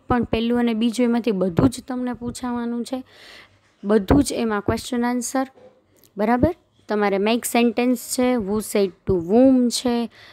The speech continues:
યુનિટની બ્લેન્ક્સ છે અને શોર્ટ નોટ છે. એક પણ વસ્તુ તમે સ્કીપ ન કરતા, બરાબર? કારણ કે તમારા માર્ક્સ છે એ કાઉન્ટ થવાના છે આગળ. તો ચાલો મિત્રો જોઈએ આપણે that,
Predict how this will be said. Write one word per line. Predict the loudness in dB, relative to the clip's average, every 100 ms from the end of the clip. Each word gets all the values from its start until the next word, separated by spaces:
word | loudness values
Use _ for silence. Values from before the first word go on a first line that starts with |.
| -20 -6
યુનિટની | 0 2 2 0 0 0
બ્લેન્ક્સ | 2 2 0 -2 -8
છે | -2 0
અને | 2 2 2
શોર્ટ | 4 4 4 2
નોટ | 2 0
છે. | -2 -2 -2 _ _ _ -10
એક | -6
પણ | 0 0
વસ્તુ | 0 -2 0
તમે | 2 2
સ્કીપ | 0 -2 -4 0
ન | 0 0
કરતા, | 0 -2 -4 -6 _ -6
બરાબર? | -2 0 0
કારણ | 0 -2
કે | 0 0
તમારા | 2 2 2 2
માર્ક્સ | 2 0 -2 -6 -2
છે |
એ | -2
કાઉન્ટ | -2 0 2 2
થવાના | 0 0 0 -2
છે | -4 -8
આગળ. | -10 -12 -16 _ _ -20 _ -14
તો |
ચાલો | -10 -6 -4
મિત્રો | -4 -4 -4
જોઈએ | -2 -2 -2
આપણે | -4 -6 -8
that, | -4 -6